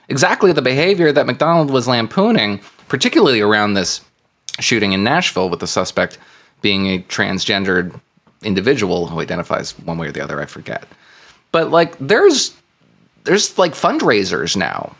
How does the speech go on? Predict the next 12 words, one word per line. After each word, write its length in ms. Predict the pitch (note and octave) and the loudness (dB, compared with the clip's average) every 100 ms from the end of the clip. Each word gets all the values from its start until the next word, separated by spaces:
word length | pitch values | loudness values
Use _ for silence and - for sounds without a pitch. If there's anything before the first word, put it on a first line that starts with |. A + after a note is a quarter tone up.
| _ | _
going 260 | A2+ A2+ | 0 2
on 200 | G#2+ G#2 | 2 0
for, 300 | G2+ G#2+ G#2 | 0 0 0
for 180 | - A#2+ | 0 -4
trans 340 | A2 C3+ C3+ B2+ | -2 0 0 2
Americans 460 | D3 E3+ - G2 | 2 2 2 0
around 440 | G#2 A#2+ C3 D3 B2+ | 2 2 2 2 2
this 140 | A2 | 2
shooting. 500 | - - A#3 C3 E2 | 0 0 0 0 -2
Can 200 | - C#3+ | -2 0
you 100 | D4 | 2
imagine 640 | C#4+ C4 C#4 D#3 G#2+ G#2 | 2 2 0 0 -2 -4